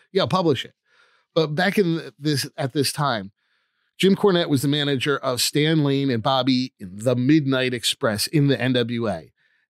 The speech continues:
And Paul E Dangerously was coming over to the N W A with the original Midnight Express, which was Randy Rose and Dennis Condrey. And this is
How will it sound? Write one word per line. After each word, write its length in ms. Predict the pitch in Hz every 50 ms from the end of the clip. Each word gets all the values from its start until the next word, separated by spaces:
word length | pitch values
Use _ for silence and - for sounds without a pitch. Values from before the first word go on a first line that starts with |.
| _ -
And 320 | 131 131 123 123 123 117
Paul 300 | - 165 170 - 143 156
E 100 | 196 202
Dangerously 540 | 151 151 143 139 123 147 135 - - 156 143
was 160 | 131 123 -
coming 260 | - 165 160 151 131 -
over 240 | 185 185 190 170 160
to 100 | 123 -
the 160 | 139 143 -
N 140 | 160 147 143
W 320 | 139 131 127 135 131 131 131
A 160 | 123 127 123
with 300 | 117 131 123 117 117 117
the 140 | 139 131 123
original 680 | 120 120 151 196 214 156 - 160 131 107 98 95 - _ _ _ _ _ _ _ _ _ _ -
Midnight 360 | 143 151 139 135 131 120 120
Express, 480 | 113 - - - 127 120 117 - -
which 160 | 135 113 - -
was 200 | 120 117 110 - _ _ _ -
Randy 340 | 135 156 160 151 147 147
Rose 300 | 135 151 147 143 143 120
and 120 | 131 120 113
Dennis 300 | 135 127 123 117 123 -
Condrey. 560 | - - 139 131 127 127 107 92 101 98 117
And 80 | 135 147
this 160 | 156 - -
is 300 | 156 143 139 131 117